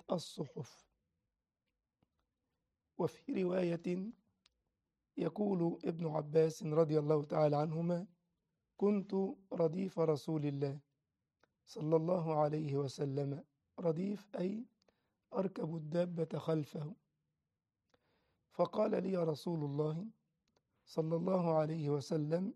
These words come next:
"يا غلام"، أو "يا بني"، "ألا أعلمك كلمات ينفعك الله بهن؟"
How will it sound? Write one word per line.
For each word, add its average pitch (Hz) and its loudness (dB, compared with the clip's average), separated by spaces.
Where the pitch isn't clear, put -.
"يا 202 0
غلام"، 160 0
أو 208 4
"يا 180 4
بني"، 160 0
"ألا 196 6
أعلمك 156 6
كلمات 151 -4
ينفعك 160 2
الله 156 0
بهن؟" 196 -4